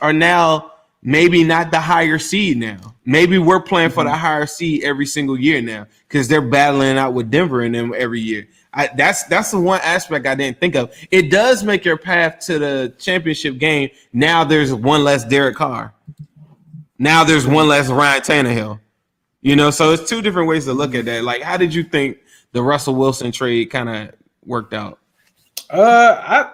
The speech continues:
Speaker 2: I, I would say this. Like, I still feel like Seattle came out, uh, good in that trade because the Seattle Seahawks were in a situation similar to, like, the Cincinnati Bengals. Now, I'm not comparing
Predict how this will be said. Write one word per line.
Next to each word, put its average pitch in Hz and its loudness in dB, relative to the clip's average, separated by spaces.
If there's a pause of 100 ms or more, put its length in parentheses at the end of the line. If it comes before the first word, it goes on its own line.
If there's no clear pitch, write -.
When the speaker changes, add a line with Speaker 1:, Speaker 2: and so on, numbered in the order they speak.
Speaker 2:
I, 208 0
I - 4
would 285 0
say 185 2
this. 156 -2
Like, 160 2 (220)
I 190 2
still 254 0
feel 214 0
like 160 4
Seattle 156 -2
came 156 -10
out, 147 -8 (340)
uh, 143 -12
good 139 -8
in 165 -12
that 160 -6
trade 165 -10
because 143 -10 (680)
the 147 -12
Seattle 190 -4
Seahawks 180 -4
were 151 -14
in 143 -12
a 131 -12
situation 156 -14
similar 160 -14
to, 147 -18
like, 135 -12 (480)
the 139 -20
Cincinnati 139 -14
Bengals. 120 -16
Now, 127 -16
I'm 147 -14
not 170 -8
comparing 147 -12